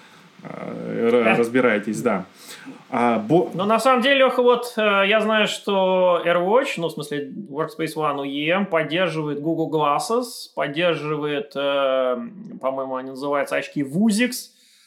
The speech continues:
Speaker 2: которые обеспечивают аугментированную реальность для проектировщиков там на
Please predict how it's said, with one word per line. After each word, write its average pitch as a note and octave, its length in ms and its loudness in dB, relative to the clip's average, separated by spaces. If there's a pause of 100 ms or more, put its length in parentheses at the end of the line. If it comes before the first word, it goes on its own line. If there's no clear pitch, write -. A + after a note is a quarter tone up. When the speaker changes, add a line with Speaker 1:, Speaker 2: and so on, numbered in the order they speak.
(160)
Speaker 2:
которые F3+ 580 2
обеспечивают E3 520 -2
аугментированную E3 680 0
реальность F#3 640 2
для C#3+ 440 2
проектировщиков D#3 840 -4
там B2 180 -6
на B2 440 -4